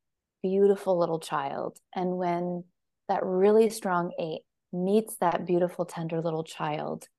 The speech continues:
the amount of compassion and love there is just,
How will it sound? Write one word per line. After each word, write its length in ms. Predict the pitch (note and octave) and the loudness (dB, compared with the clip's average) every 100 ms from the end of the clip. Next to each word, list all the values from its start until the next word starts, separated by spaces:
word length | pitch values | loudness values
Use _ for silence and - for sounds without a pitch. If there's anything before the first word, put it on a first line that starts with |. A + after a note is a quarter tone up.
| _ _ _ _ _ _ _ _ _ _ _ _ _ _ - | _ _ _ _ _ _ _ _ _ _ _ _ _ _ -10
the 340 | F3 G#3 F#3+ | 2 6 6
amount 640 | F#3+ F#3 F#3+ G3 G3 A3 - | 4 2 2 2 2 0 -2
of 180 | G3 F3+ | -6 -6
compassion 840 | - E3+ - - E3+ - - G3 - | -10 -14 -10 -6 -4 -4 -2 -2 -2
and 220 | E3+ D#3+ | -2 2
love 300 | D3+ E3 F#3 | 2 2 0
there 500 | G#3 G#3+ A3 A3+ A3+ A3+ _ _ _ - | 2 2 2 0 -2 -6 _ _ _ -2
is 280 | F3 E3+ - _ | 0 0 -12 _
just, 600 | - - F#3+ F3 - - | -6 2 4 4 -2 -8